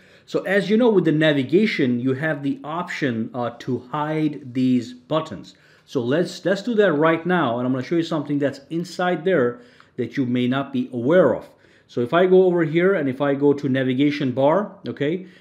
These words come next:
now let's just go to full screen gestures and tap on more, uh, options here, all right? I'm just gonna pick, uh, the, the One U I two point oh option, which is this one here. And as you can see at the bottom, we have a little line. That's very important, that line.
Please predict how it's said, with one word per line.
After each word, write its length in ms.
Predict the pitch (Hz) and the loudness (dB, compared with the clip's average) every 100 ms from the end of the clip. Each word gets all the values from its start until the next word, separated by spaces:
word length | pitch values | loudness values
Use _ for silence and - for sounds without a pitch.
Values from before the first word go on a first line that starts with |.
| _ | _
now 80 | 123 | -4
let's 240 | 127 156 - | 0 0 0
just 220 | 185 185 | -2 4
go 100 | 196 | 4
to 80 | 160 | 4
full 300 | - 180 180 | 0 -2 0
screen 280 | - 170 | 0 0
gestures 460 | 131 151 156 202 190 | 0 -2 -2 0 0
and 100 | 151 | 0
tap 280 | 156 156 160 | -2 -4 -2
on 120 | 139 | 0
more, 380 | 131 147 160 160 | 2 4 4 2
uh, 100 | 165 | -2
options 560 | 143 160 165 - 196 | -6 -4 -4 -4 -6
here, 360 | 185 208 214 - - - | 2 2 2 -4 -16 -10
all 80 | 117 | -2
right? 280 | 135 180 180 - _ - | -2 -2 -6 -20 _ -6
I'm 120 | 170 | -4
just 140 | 196 | -2
gonna 140 | 220 202 | 0 0
pick, 420 | 196 208 - - _ _ - | 0 -2 -2 -10 _ _ -2
uh, 260 | 135 135 | 2 2
the, 440 | 127 131 127 123 - - - | 2 2 2 0 -6 -20 -4
the 260 | 123 123 | 0 2
One 380 | 117 110 139 175 | 0 -2 0 2
U 180 | 185 165 | 4 6
I 140 | 156 | 4
two 320 | 151 - 208 214 | 0 -4 -4 -2
point 300 | 202 185 - | 0 0 0
oh 180 | 170 170 | -2 0
option, 420 | 143 135 - 127 | -2 -2 -4 -2
which 160 | 123 | -2
is 120 | 123 107 | -4 -4
this 220 | 147 - | -6 -4
one 140 | 180 | -4
here. 400 | 170 143 120 147 - _ - | -2 0 0 -2 -12 _ -12
And 200 | 123 - | -12 -10
as 260 | 165 214 240 | -6 -4 -4
you 60 | |
can 160 | 247 269 | -2 0
see 140 | 269 | 0
at 100 | 240 | -2
the 80 | 151 | -2
bottom, 520 | 110 147 185 185 127 | -2 0 2 2 2
we 100 | 127 | 0
have 180 | 139 170 | -2 -2
a 60 | 156 | 0
little 380 | 135 170 117 110 | 0 0 0 -2
line. 380 | 139 131 87 78 _ | -2 -4 -6 -14 _
That's 200 | 120 147 | -8 -8
very 280 | - 175 220 | -4 0 2
important, 400 | 208 240 208 135 | 2 2 2 2
that 200 | 127 123 | 0 -2
line. 420 | 123 123 131 127 | -4 -2 -4 -8